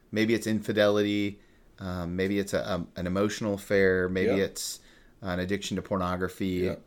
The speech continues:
Speaker 1: Uh, you know, now we're seeing it on either couple more and more.
Speaker 2: Correct.
Speaker 1: Not just guys. Um, what, what, I mean, what's, what's the path? I mean, obviously,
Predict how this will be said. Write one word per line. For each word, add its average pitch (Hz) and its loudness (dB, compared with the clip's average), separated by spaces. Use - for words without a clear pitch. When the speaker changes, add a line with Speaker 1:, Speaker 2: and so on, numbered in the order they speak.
Speaker 1:
Uh, 92 -8
you 95 -4
know, 87 -4
now 92 -2
we're 104 -2
seeing 110 -2
it 92 0
on 92 -2
either 107 0
couple 85 -6
more 98 2
and 95 0
more. 85 -2
Speaker 2:
Correct. 95 -8
Speaker 1:
Not 98 -2
just 101 -6
guys. 82 -4
Um, 87 -4
what, 127 2
what, - 0
I 107 -10
mean, 104 0
what's, - -4
what's 113 -4
the - -4
path? - -6
I 92 -6
mean, 101 0
obviously, 104 0